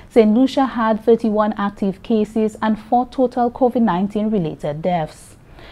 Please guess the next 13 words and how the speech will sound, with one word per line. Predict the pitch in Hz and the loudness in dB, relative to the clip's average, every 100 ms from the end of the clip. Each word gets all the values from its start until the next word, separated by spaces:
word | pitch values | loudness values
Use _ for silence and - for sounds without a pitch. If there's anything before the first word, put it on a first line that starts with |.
| - | 2
There | 247 | 6
were | 247 | 6
two | 247 269 240 | 6 2 2
hundred | 226 214 208 | 2 2 2
and | 208 | 0
forty-three | 208 208 202 214 | 0 0 0 -2
recoveries, | 196 190 - 208 190 208 208 202 | -2 -2 0 0 2 0 -2 -2
with | 202 202 | -2 -2
no | 185 202 254 | 0 0 0
critical | 254 247 233 233 | -2 -4 0 0
cases | 233 247 240 - 147 | 0 -2 -2 -6 -8
in | 170 196 | -4 -4
care. | 196 208 175 165 | -2 -4 -2 -6